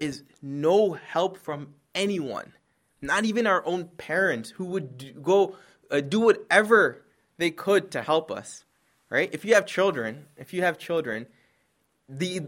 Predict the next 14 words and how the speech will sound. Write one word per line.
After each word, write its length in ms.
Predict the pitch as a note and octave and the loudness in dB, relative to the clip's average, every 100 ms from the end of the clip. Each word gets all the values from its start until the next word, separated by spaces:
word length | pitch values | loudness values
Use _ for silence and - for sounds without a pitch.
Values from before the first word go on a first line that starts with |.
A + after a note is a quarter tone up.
| D#3 | -6
extent 600 | E3+ - - A3 C4+ F#3+ | -6 -6 -2 2 2 0
you 100 | F#3+ | -2
would 220 | E3+ B2+ | -2 2
go 200 | D3 F#3+ | 4 4
to 160 | G3+ E3+ | 4 -6
support 460 | D3+ - F3 F3+ | -6 -4 -2 0
your 120 | D3 | 0
child 600 | C3 - B2+ C3+ F#3 C4 - | -4 -2 0 0 0 -6 -8
in 160 | D3+ C3 | -8 -4
this 220 | F3 - | -6 -6
world, 340 | D3 C#3+ E3 | -4 -4 -4
think 180 | F3 F#3+ | -4 -4
about 280 | A#2+ A#2 | -2 -2
it. 100 | G2+ | -4